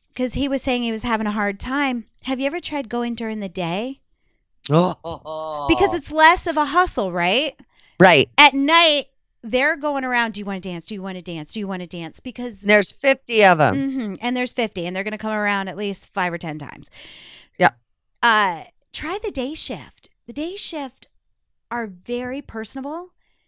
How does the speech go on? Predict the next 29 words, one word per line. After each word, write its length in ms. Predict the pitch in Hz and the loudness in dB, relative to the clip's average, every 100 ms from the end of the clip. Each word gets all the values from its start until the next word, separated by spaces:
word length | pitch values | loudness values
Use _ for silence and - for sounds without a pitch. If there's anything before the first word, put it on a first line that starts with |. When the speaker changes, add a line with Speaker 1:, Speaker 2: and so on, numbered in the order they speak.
| _ _ _ - | _ _ _ -4
Speaker 1:
They 140 | 247 | -2
like 140 | 233 160 | 2 4
Speaker 2:
Yeah. 100 | 139 | 4
Speaker 1:
to 120 | 220 | 0
talk. 480 | - 214 202 262 - | -10 -6 -2 -4 -4
They 100 | 214 | -8
like 200 | 196 185 | -8 -10
to 100 | 180 | -14
sit 300 | - 233 233 | -10 -10 -6
there. 200 | 285 302 | -6 -4
They 140 | 240 | -6
like 160 | 185 180 | -8 -10
to 80 | 185 | -10
have 120 | 175 _ - | -12 _ -8
fun. 360 | 208 214 254 220 | -4 -4 -6 -4
They're 160 | 220 | -4
not 400 | 233 214 175 170 | -2 -4 -6 -8
rushing 460 | 175 220 - 277 269 | -6 -6 -6 -6 -4
you. 380 | 262 254 285 381 _ _ _ _ _ _ 151 | -2 -2 -4 -6 _ _ _ _ _ _ -4
Speaker 2:
Right. 240 | 151 - _ | -2 -4 _
Speaker 1:
They're 120 | 262 254 | 0 2
looking 320 | 233 247 226 | 2 -2 -6
for 520 | - 196 185 175 180 | -4 -4 -4 -6 -10
long-term 840 | 214 190 214 233 262 277 285 294 311 _ _ _ _ _ - | -6 -4 -4 -8 -6 -4 -2 -4 -8 _ _ _ _ _ -6
customers, 720 | 294 294 302 302 330 359 - - | -4 -2 -2 0 0 -4 -12 -4
not 260 | 226 214 | -2 -2
just 160 | 226 214 | -4 -4
Speaker 2:
Mm-hmm. 40 | |
Speaker 1:
short-term. 480 | - 226 233 269 302 | -2 -2 -2 -2 -2